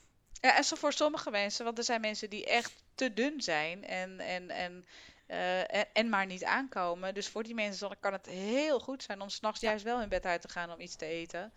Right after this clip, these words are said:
Speaker 2: Ja.
Speaker 1: Dus het is, eh, doe vooral wat bij je past, maar ik de-
Speaker 2: Dat, dat is inderdaad wat ik wilde zeggen. Ja.
Speaker 1: Ja.
Speaker 2: Doe wat goed voelt.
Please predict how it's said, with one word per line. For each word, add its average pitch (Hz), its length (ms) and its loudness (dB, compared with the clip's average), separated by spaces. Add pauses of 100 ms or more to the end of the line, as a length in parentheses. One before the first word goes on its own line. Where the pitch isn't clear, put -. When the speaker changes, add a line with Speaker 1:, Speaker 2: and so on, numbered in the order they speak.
(100)
Speaker 2:
Ja. 208 200 -6 (100)
Speaker 1:
Dus 190 140 -8
het 190 140 -10
is, 208 300 -4
eh, - 180 -6 (180)
doe 226 140 -2
vooral 233 320 4
wat 196 160 0
bij 180 160 4
je 175 80 2
past, 185 400 0
maar 185 160 4
ik - 220 -8
de- - 60 -10
Speaker 2:
Dat, 220 180 -6 (100)
dat 220 320 4
is 202 260 -4
inderdaad 208 420 -2
wat 233 140 -8
ik - 80 -14
wilde 170 220 -8
zeggen. 180 440 -8 (120)
Ja. 208 140 -8
Speaker 1:
Ja. 233 200 2 (320)
Speaker 2:
Doe 208 240 -4
wat 214 120 -2
goed - 280 0
voelt. 202 460 -6